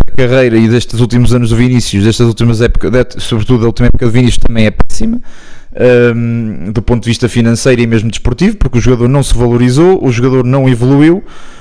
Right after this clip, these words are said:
o jogador veio para o Benfica e não contava para o treinador, eh, e, portanto, um jogador que está arredado à partida, obviamente que depois à mesa, à mesa das negociações vai estar à partida também desvalorizado. Isto aqui é, isto aqui os clubes também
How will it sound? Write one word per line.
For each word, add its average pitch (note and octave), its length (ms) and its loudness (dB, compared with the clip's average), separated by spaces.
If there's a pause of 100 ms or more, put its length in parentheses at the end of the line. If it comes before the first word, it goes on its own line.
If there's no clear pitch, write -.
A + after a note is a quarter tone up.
o D3 100 -2
jogador C#3 360 2
veio C3+ 160 0
para C3+ 120 -2
o B2+ 40 -4
Benfica B2+ 600 -2 (120)
e C#3+ 120 -2
não C3 160 0
contava A#2+ 400 0
para A#2+ 120 0
o A2 40 -4
treinador, C3+ 560 0 (580)
eh, A#2 200 -4
e, A#2 100 -2
portanto, B2 380 -2
um B2+ 40 2
jogador B2+ 280 0
que - 80 -8
está C3+ 180 0
arredado A#2+ 640 0 (160)
à A2+ 100 0
partida, B2 680 0
obviamente A#2+ 500 0
que - 200 -6
depois A#2+ 320 0
à A#2+ 80 2
mesa, A#2 440 0
à A#2+ 140 0
mesa A#2+ 240 0
das A#2+ 160 0
negociações B2 680 0
vai B2 120 0
estar A#2 240 2
à A2+ 60 0
partida A#2 440 -2
também A#2+ 300 -2
desvalorizado. G#2 720 0
Isto A2+ 180 0
aqui B2 300 0
é, B2+ 120 -2
isto A#2 280 0
aqui A#2+ 180 0
os - 80 2
clubes B2+ 280 2
também B2+ 380 0